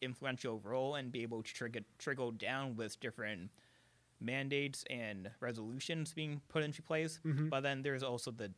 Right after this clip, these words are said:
Speaker 1: bottom-up approach, which I believe is much more effective, because if you can build a correlation of, coalition of students and individuals supporting an idea,
Speaker 2: Mm-hmm.
Speaker 1: then administration and influential people would find a way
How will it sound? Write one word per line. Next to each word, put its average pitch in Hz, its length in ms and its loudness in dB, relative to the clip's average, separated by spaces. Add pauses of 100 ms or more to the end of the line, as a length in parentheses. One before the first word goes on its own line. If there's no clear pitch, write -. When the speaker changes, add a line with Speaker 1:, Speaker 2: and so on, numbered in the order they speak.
Speaker 1:
bottom-up 113 800 0
approach, 110 520 -2
which 110 320 -2
I 127 140 4
believe 123 260 -2
is 101 160 -8
much 113 260 -2
more 107 140 -4
effective, 131 440 -2
because 107 400 -4 (320)
if 127 160 -4
you 131 80 -2
can 110 60 0
build 143 240 2
a 139 60 0
correlation 123 640 0
of, 117 420 -2 (1300)
coalition 120 640 2
of 113 400 4
students 127 520 -2
and 120 200 0
individuals 110 640 -2
supporting 127 520 -4
an 143 60 -4
idea, 156 440 0 (100)
Speaker 2:
Mm-hmm. 135 220 2 (160)
Speaker 1:
then 117 340 0
administration 117 880 -2
and 107 320 -2
influential 110 520 -4
people 117 380 -2
would 110 240 -4
find 127 300 2
a 117 60 0
way 104 320 0